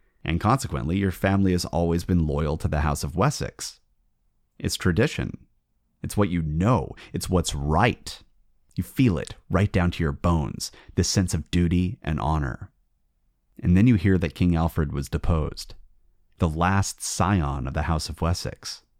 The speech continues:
And while you have been hearing rumors that he escaped, you're also hearing from these tall foreigners that he's dead.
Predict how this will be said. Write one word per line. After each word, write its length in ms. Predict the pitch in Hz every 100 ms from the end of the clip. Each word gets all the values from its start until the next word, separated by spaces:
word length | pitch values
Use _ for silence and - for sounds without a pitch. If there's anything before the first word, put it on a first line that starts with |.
| _ _ _ _ - -
And 120 | 110
while 120 | 131
you 120 | 147
have 320 | 123 143 165
been 140 | - 147
hearing 360 | 131 139 120
rumors 520 | 98 117 135 90 73 -
that 140 | 87
he 140 | 92
escaped, 720 | 73 - - 160 160 64 - - _ _ _ _ _
you're 180 | - 127
also 240 | 208 143
hearing 380 | 104 87 76 78
from 180 | - 78
these 220 | 76 -
tall 240 | - 80
foreigners 840 | - - - 80 69 52 50 - - _ _ _ _ -
that 100 | 82
he's 240 | 69 - -
dead. 420 | 101 107 78 -